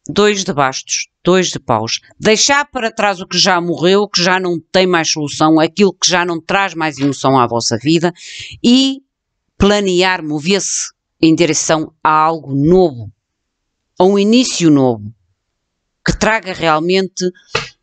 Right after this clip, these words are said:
eh, a estabilidade que vocês sabem que conseguem conquistar, mesmo que tenham que haver este oito de, de espadas, é mesmo que vocês tenham que afre-,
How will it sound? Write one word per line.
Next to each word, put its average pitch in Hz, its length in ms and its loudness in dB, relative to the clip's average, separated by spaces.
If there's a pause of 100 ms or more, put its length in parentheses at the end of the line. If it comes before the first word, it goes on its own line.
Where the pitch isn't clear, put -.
eh, 170 380 4
a - 60 0
estabilidade 190 680 -2
que 175 60 -12
vocês 180 320 0
sabem 269 500 -2
que - 140 -20
conseguem 202 540 0
conquistar, 196 720 -2 (260)
mesmo 269 480 4
que - 140 -20
tenham 240 340 0
que - 280 0
haver 202 360 0 (640)
este 190 380 0 (240)
oito 240 380 0
de, 175 800 2 (680)
de 151 140 -2
espadas, 196 800 0 (340)
é 202 520 0 (680)
mesmo 262 360 2
que - 80 -14
vocês 247 280 0
tenham 262 460 0
que 226 220 0
afre-, - 360 -2